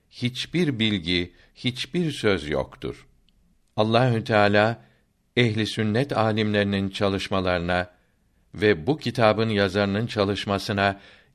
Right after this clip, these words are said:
iyi karşılıklar ihsan buyursun. Amin. Ey temiz gençler! Dini ve milli bilgilerinizi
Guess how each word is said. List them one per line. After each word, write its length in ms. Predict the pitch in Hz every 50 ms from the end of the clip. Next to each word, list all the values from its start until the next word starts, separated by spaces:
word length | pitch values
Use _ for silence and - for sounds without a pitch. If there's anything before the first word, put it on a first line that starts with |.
| _ _ _ _
iyi 280 | 127 143 160 160 156
karşılıklar 800 | - - 117 104 95 - - 104 92 98 92 - - 104 104 95 71
ihsan 640 | 69 69 80 69 65 - - - 87 80 71 67 64
buyursun. 640 | 73 69 65 65 65 - - 80 71 65 62 - - _ _ _ _ _ _ _ _ _ _ _ _ _ _ _ _ _ _ _ _ _
Amin. 760 | 104 107 101 92 90 80 78 98 101 90 76 65 58 57 62 _ _ _ _ _ _ _ _ _ _ _ _ _ _ _ _ _ _ _ _ _ _ _ _ _ _ _
Ey 440 | 143 143 143 127 113 101 95 - -
temiz 440 | - 110 107 98 98 92 73 69 65
gençler! 720 | 82 82 85 80 69 - - 73 69 69 69 64 - - - _ _ _ _ _ _ _ _ _ _ _ _ _ _ _ _ 98
Dini 460 | 95 117 127 131 127 127 139 160 160 135
ve 100 | 120 113
milli 460 | 110 107 101 101 98 120 127 123 104
bilgilerinizi 920 | 104 95 87 87 95 92 92 87 87 82 82 80 73 78 90 98 101 -